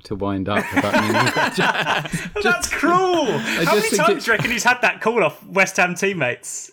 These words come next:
Speaker 1: I just think it matters more to him than anyone. Um,
Speaker 2: <laughs>
Speaker 1: yeah, I mean,
Speaker 2: Oh.
Speaker 1: when,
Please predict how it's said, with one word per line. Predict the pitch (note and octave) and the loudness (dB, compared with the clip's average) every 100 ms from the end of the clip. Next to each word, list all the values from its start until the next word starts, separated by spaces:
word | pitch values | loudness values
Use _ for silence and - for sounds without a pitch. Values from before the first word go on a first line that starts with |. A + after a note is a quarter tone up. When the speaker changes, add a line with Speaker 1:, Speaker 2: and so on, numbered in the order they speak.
| - | -2
Speaker 1:
I | E3 | -2
just | E3 F#3+ - | 2 0 2
think | F3+ E3 | 0 2
it | D3 | 2
matters | D3 C#3 C3+ | 2 0 -2
more | C#3 C3+ C3+ | 0 0 0
to | |
him | B2+ B2+ | 0 0
than | B2 B2 | 0 2
anyone. | C3 C#3 A2+ F#2+ G2 - _ - | 2 4 2 0 -4 -12 _ -4
Um, | C3 C3 B2+ B2+ | 0 2 4 2
Speaker 2:
<laughs> | F#3 B3 - C4 - | 2 -2 0 -2 2
Speaker 1:
yeah, | E3+ G3 F#3+ | 2 2 2
I | |
mean, | G3 F3 | 2 4
Speaker 2:
Oh. | E3 D3+ | 4 4
Speaker 1:
when, | D3+ G#3+ | 2 2